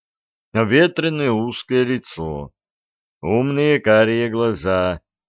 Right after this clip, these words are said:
за стеклами бифокальных очков в тонкой стальной оправе. Второй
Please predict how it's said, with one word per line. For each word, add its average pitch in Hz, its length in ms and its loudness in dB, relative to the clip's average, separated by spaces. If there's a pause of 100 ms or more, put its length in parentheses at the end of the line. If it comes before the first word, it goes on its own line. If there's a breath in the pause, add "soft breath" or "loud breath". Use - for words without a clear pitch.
за 90 240 -4
стеклами 98 760 -2 (200)
бифокальных 98 880 -2
очков 92 720 -6
в - 120 -20
тонкой 95 460 -2
стальной 90 440 -4
оправе. 82 720 -4 (1000)
Второй 147 580 4